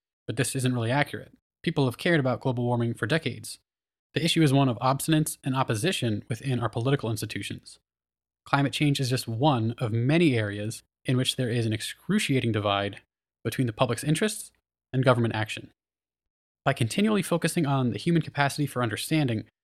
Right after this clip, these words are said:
the focus goes to the wrong place. It can lead to a sense of defeatism, a belief in a cognitive crisis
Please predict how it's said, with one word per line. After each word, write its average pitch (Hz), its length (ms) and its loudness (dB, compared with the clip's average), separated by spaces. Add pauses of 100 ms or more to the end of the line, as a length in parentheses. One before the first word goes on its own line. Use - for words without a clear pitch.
(120)
the - 60 -4
focus 135 260 0
goes 127 240 0
to 131 80 -6
the 123 80 -2
wrong 117 200 2
place. - 400 -8 (580)
It 120 80 -6
can 139 120 2
lead 135 180 2
to 123 80 0
a 110 40 0
sense 127 180 0
of 117 60 -4
defeatism, 113 520 0 (540)
a 127 80 -8
belief 139 300 2
in 139 100 0
a 117 60 -2
cognitive 139 560 2
crisis 107 520 -4